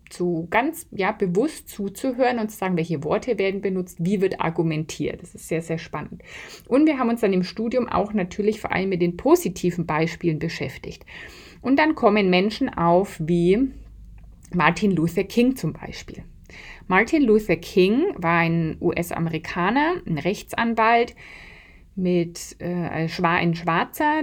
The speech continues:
der sich sehr für die Rechte der Schwarzen eingesetzt hat und eben gegen Rassismus oder für mehr Gleichberechtigung sich ganz stark eingesetzt hat. Und er hat diese berühmte Rede, „I have a dream“,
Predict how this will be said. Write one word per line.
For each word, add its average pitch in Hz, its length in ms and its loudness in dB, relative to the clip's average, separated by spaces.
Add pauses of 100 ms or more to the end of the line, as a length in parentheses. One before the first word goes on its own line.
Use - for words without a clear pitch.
der 202 160 4
sich 202 240 -4
sehr 208 240 4
für 233 100 -4
die 196 120 0
Rechte 254 320 2
der 160 140 -2
Schwarzen 165 600 -2
eingesetzt 220 760 2
hat 220 220 0
und 190 260 -2
eben 170 600 0
gegen 180 220 4
Rassismus 190 920 0
oder 175 220 2
für 220 400 2
mehr 180 240 0
Gleichberechtigung 170 920 0
sich 175 220 -6
ganz 165 240 -4
stark - 320 -6
eingesetzt - 640 -6
hat. 160 160 -4
Und 165 60 -2
er 156 80 -2
hat 165 80 -6
diese 180 200 -6
berühmte 196 640 0
Rede, 196 500 2
„I 175 160 2
have 175 200 -2
a - 20 2
dream“, 226 640 0